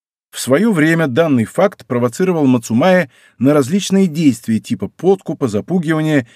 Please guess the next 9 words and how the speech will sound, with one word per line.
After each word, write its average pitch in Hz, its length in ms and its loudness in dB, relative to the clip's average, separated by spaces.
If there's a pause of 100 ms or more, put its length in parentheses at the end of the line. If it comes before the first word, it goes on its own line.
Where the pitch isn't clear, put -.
(180)
перетягивания 156 640 2
администрации 120 720 -2
на 165 120 -6
свою 165 260 -6
сторону, 156 540 -4 (240)
что - 180 0
в 160 100 0
итоге 180 300 0
привело 143 480 2